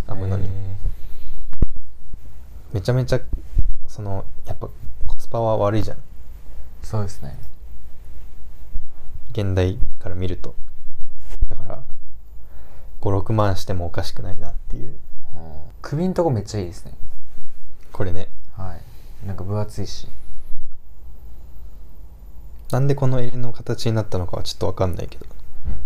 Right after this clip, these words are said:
Speaker 2: それもカウチン独特みたいな。そんなことないですか？
Speaker 1: まあでもカウチンといったらこの襟の形。
Speaker 2: うん。
Speaker 1: ショールカラー。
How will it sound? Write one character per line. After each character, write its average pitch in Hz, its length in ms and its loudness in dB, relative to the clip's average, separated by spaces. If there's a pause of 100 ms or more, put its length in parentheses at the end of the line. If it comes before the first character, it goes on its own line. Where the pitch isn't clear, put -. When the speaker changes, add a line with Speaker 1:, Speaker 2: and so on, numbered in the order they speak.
(480)
Speaker 2:
そ - 60 -12
れ 147 60 -4
も 143 80 -4
カ 147 120 -4
ウ 127 60 -2
チ 104 140 -12
ン 92 320 -12
独 - 160 -10
特 - 220 -8
み - 60 -6
た - 100 -4
い - 20 4
な。 - 60 2 (960)
そ - 160 -12
ん 117 80 -8
な 120 100 -10
こ 117 80 -12
と 101 100 -16
な 92 120 -18
い - 40 -18
で - 60 -20
す - 60 -18
か？ - 100 -18 (100)
Speaker 1:
ま 120 60 0
あ 113 40 0
で 104 60 -2
も 101 60 -4
カ - 180 -2
ウ 156 80 -6
チ - 180 -6
ン 107 100 -2
と - 120 -2
い 101 60 2
っ - 20 0
た - 220 -4
ら 113 100 -4
こ - 120 -8
の 95 260 -6 (260)
襟 95 200 -8
の 92 100 -6
形。 - 500 -10 (220)
Speaker 2:
う - 40 -10
ん。 90 260 -8 (200)
Speaker 1:
シ - 140 -10
ョ 95 80 -4
ー 92 40 -6
ル 90 80 -10
カ - 160 -6
ラ 95 200 -6
ー。 - 20 -8